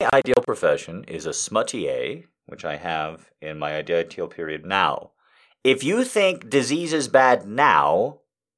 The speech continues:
and you wanna go back to any other period, I don't understand you. If you've spent the last couple of weeks going like,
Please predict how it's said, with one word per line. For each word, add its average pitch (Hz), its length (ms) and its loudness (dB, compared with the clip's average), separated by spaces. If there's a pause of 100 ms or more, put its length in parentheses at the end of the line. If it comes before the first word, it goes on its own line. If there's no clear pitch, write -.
(160)
and 123 160 0
you 165 120 -2
wanna 175 220 4
go 151 160 8
back 135 280 6
to 135 180 -6
any 147 260 0
other 110 240 6
period, 85 680 -4 (160)
I 190 120 6
don't 175 300 6
understand 95 720 -2
you. - 180 -14 (360)
If 139 180 6
you've 226 240 -2
spent 214 260 6
the 170 80 4
last 143 300 6
couple 139 340 4
of 101 140 -2
weeks 120 300 -4
going 92 340 6
like, 82 420 -2